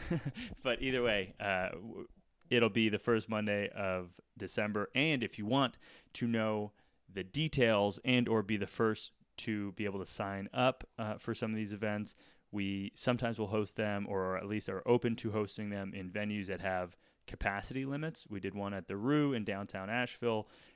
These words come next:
and the capacity there was maybe thirty people. Um, so if you wanna be first to know about where and when these Monday Maker Mixers are,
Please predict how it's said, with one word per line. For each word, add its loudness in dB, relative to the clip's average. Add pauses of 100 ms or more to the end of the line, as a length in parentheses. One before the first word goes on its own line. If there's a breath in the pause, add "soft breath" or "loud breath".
and 0
the 2
capacity 0
there 4
was 0 (100)
maybe -2
thirty 0
people. -2 (400 soft breath)
Um, -4
so 0
if -4
you 0
wanna 2
be -4
first 4
to 0
know 4
about 0 (100)
where 4 (400 soft breath)
and -6
when 8
these 0
Monday 0
Maker 0
Mixers -4
are, 2